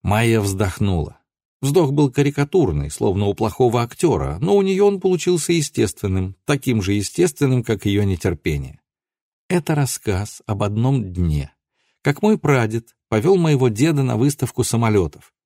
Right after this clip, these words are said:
Капитан Лаверде ведёт своего сына Хулио посмотреть на самолёты. Хулио пятнадцать лет, потом он вырастет, женится, у него родится сын, которого он назовёт Рикардо.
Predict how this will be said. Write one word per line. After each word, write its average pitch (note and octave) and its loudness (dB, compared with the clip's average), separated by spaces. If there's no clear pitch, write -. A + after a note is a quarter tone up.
Капитан A2+ 0
Лаверде C#3 0
ведёт D3 2
своего A2 0
сына G2 0
Хулио E3 2
посмотреть C3+ -2
на C#3 0
самолёты. F#2 0
Хулио C3+ 2
пятнадцать C3+ -4
лет, F#2 0
потом E3 2
он F2 0
вырастет, D3+ 2
женится, D3 0
у F#3+ 2
него G#3 2
родится A2+ -2
сын, B2+ 2
которого G2 0
он F2+ 0
назовёт F#2 0
Рикардо. C3+ -2